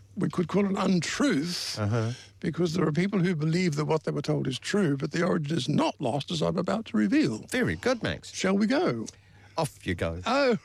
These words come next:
Speaker 1: <laughs> right, well, the Santa Claus wearing red. Now, the other day, I read in a newspaper, which shall remain nameless,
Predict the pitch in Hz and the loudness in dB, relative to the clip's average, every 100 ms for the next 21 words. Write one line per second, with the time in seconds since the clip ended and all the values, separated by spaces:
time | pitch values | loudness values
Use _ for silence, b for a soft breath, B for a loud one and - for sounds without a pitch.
0 | - - 262 185 - 170 131 - B B | -10 -2 0 0 -4 -4 -4 -6 B B
1 | B B B B B B - - 226 - | B B B B B B -20 -6 -4 -4
2 | - - 311 415 403 - 339 277 240 247 | -6 -2 0 0 -2 2 2 2 2 2
3 | 240 220 170 170 185 - - - - - | 2 2 0 0 0 -2 -6 -8 -10 -4
4 | 208 196 254 359 208 196 196 214 208 170 | -2 2 2 2 2 0 2 0 0 0
5 | 170 208 233 220 190 160 151 - 151 151 | 2 2 2 2 2 2 0 0 0 2
6 | 175 151 - - 196 208 185 175 190 151 | 0 0 -2 0 2 2 2 4 2 2
7 | 107 113 185 202 | 2 2 2 0